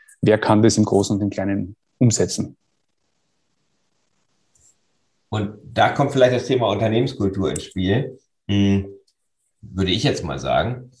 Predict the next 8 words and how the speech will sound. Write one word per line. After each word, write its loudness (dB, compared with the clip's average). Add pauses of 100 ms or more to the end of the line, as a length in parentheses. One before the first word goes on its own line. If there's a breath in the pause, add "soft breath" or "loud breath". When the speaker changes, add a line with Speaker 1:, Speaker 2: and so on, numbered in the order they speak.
(200)
Speaker 2:
Hm, -2 (240)
es -6
ist -10
ja 0
mein 2
Thema, 0
ist -6
eine -4